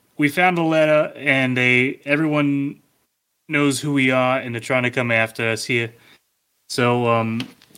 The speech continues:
we were staying at the inn, but probably not a good idea for us to go back there. So, uh, you think we can, like, crash, uh, maybe, like, with you here?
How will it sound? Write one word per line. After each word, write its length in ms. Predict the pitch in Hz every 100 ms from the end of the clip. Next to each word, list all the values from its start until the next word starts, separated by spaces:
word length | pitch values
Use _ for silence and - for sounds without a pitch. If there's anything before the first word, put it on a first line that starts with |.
| -
we 220 | 147 143
were 240 | 139 147 151
staying 260 | - 151
at 120 | 139 120
the 200 | 123 147
inn, 280 | 170 180
but 340 | 160 127 123 -
probably 300 | 175 185 185
not 160 | 175
a 40 | 170
good 140 | 175
idea 300 | 165 165 170
for 120 | 165
us 120 | 165 156
to 80 |
go 120 | 151 160
back 320 | 160 165 160
there. 380 | 165 165 165 - _
So, 760 | - - 139 139 139 139 139 135
uh, 300 | 127 127 127
you 220 | 135 127
think 200 | 165 143
we 80 | 147
can, 260 | 151 143
like, 160 | 139 131
crash, 500 | 156 147 147 - -
uh, 200 | 151 147
maybe, 300 | 151 151 156
like, 240 | 147 143 -
with 160 | 151 151
you 260 | 175 170 -
here? 320 | - 156 165